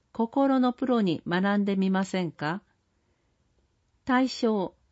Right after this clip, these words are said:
市内に住む人。時、ところ。十月六日金曜日、十三時から十五時。コミュニティセンタ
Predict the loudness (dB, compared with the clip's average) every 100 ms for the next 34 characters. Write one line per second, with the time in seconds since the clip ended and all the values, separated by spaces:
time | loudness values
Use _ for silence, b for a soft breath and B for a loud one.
0 | _ _ _ -4 0 2 2 2 0 0
1 | 0 0 -2 -6 -6 -6 -10 _ _ _
2 | _ _ _ _ _ -4 0 0 -2 -2
3 | -2 0 0 0 -2 -6 _ _ _ _
4 | _ -4 0 2 2 0 0 2 2 0
5 | -2 -4 -4 -8 0 4 4 4 2 -2
6 | -6 -10 _ _ _ _ 0 2 2 2
7 | 0 0 -4 -4 -2 -2 -2 -2 -2 0
8 | -2 -2 -6 -12 _ _ _ _ _ _
9 | _ 0 4 6 4 2 0 0 2 0
10 | 0 -2 -4 -4